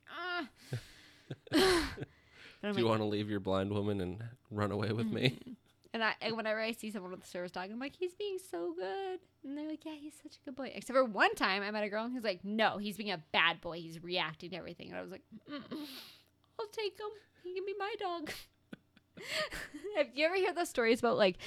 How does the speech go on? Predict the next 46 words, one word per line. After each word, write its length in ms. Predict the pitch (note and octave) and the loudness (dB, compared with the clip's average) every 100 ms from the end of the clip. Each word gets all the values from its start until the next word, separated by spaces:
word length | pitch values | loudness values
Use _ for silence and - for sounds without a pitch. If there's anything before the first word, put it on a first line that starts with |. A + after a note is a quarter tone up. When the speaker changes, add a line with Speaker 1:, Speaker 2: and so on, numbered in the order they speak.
| - | -12
Speaker 1:
service 340 | - G#3 G3 - | 0 4 4 6
dogs 300 | G3 G3 G#3 | 8 8 4
that 80 | F3+ | 0
get 160 | F3 | 0
rejected 600 | F#3 E3+ F3 - G#3+ G#3 | 0 0 -2 2 2 2
and 220 | - F#3+ | 0 -2
then 120 | F#3+ F3+ | -2 0
they 100 | F3+ | -2
just 180 | F#3 | -2
go 180 | - F3+ | 0 2
around, 300 | F3+ F3+ F3+ | 2 2 0
like, 200 | F3+ - | -4 -6
turning 280 | - F3 F3 | -6 -4 -2
on 300 | F3 F3 F3 - | -2 -4 -6 -4
and 100 | F3+ | -2
off 160 | E3+ - | -2 0
lights 440 | F#3 G3 - - | 0 0 -4 -6
just 180 | - - | -4 -4
for 80 | G#3+ | -4
fun? 400 | - F#3+ A3+ A#3+ _ _ _ _ _ _ _ _ _ _ - | 0 0 0 -2 _ _ _ _ _ _ _ _ _ _ -8
Speaker 2:
No. 160 | A2+ - - | -4 -2 4
Speaker 1:
Oh. 260 | A#3 A#3+ G#3+ C#4+ C#4 G#3 A3 - | 8 8 6 2 2 0 -4 -8
<laughs> 140 | - | -10
Speaker 2:
Sounds 320 | - B2+ F#2 F2+ | 0 2 4 2
awesome, 400 | F#2 - - - | 0 -2 -6 2
though. 80 | |
Speaker 1:
It 180 | C3+ B3+ | 2 2
does. 200 | - A#3 F4+ - - G4 | -2 -2 -4 -14 -4 0
<laughs> 480 | C5+ C5 C5 - - - - _ _ _ - - - - _ _ - - | 6 6 6 0 -10 -12 -18 _ _ _ -20 -16 -16 -16 _ _ -10 0
Speaker 2:
Wait, 140 | A#2 | 2
why 160 | F#2 G#2 | 4 2
do 120 | A#2 | 2
they 80 | A#2+ | 0
need 160 | B2 A2+ | -2 -4
to 60 | |
turn 220 | - A2 | -2 0
on 140 | G#2 G2 | 0 0
lights? 380 | F#2 E2 - - | -2 -4 -8 -8
Speaker 1:
Because 180 | C#4+ - | -6 -4
they 100 | C4 | -4
get, 140 | B3+ | -2
like, 140 | C4 | -4
trained 300 | B3+ A3 A3+ | -6 -8 -8
to 80 | G#3 | -8
do 120 | D#3+ | -8
stuff 220 | F3 - | -10 -14